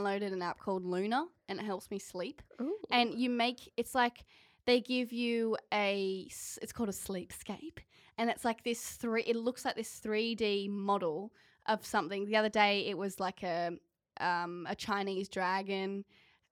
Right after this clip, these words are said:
Speaker 1: and, like, um, and, like, Chinese lanterns and stuff, and you're supposed to, like, this, like, calming voice talks to you, and you colour, you colour the, like, the lanterns in when it tells you to find
Speaker 2: This
Speaker 1: the
Speaker 2: sounds
Speaker 1: lanterns.
Speaker 2: like more
Speaker 1: Find
Speaker 2: procrastinating.
Speaker 1: No, no, no. Find the lanterns,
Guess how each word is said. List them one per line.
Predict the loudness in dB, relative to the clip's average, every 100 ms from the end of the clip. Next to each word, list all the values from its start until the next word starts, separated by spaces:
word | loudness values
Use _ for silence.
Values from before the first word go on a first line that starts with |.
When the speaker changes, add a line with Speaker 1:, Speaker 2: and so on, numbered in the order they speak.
| 4
Speaker 1:
and, | 4 4 2 -2 -8 -2
like, | 0 0 -4 -20 _ _ _ -20 _ _
um, | 0 0 0 -4 -10 -12 _ _ _ -2
and, | 0
like, | 0 -6 -6
Chinese | 0 0 0 -2
lanterns | -4 -4 -4
and | -4
stuff, | -2 -2 -2
and | -2 -2
you're | -2
supposed | 0 0 0 -4
to, |
like, | -4 -4 -6 -6
this, | -6 -2
like, | -4 -4
calming | -4 -4 -2 -4
voice | -4 -4 -2
talks | -2 -2 -4
to | -2
you, | -2 -4 -12 -14 -4
and | -4
you | -2
colour, | 0 2 2 2 0 _ _ -10
you | -8
colour | 0 2 2 0
the, | 0 0 -2 -4 -8
like, | -8
the | -4
lanterns | 0 2 0 -2 0
in | 0 0
when | -2 -4
it | -6
tells | -6 -6 -6
you |
to | -8 -6
find | -2 4 6
Speaker 2:
This | 6
Speaker 1:
the | 8
Speaker 2:
sounds |
Speaker 1:
lanterns. | 8 8 6
Speaker 2:
like | 4 6
more | 6 8 8 6
Speaker 1:
Find | 2
Speaker 2:
procrastinating. | -2 6 8 8 4 2 0 2
Speaker 1:
No, | 4 6
no, | 6 2
no. | 0
Find | 4 4 6
the | 4
lanterns, | 4 4 2 0 0 -4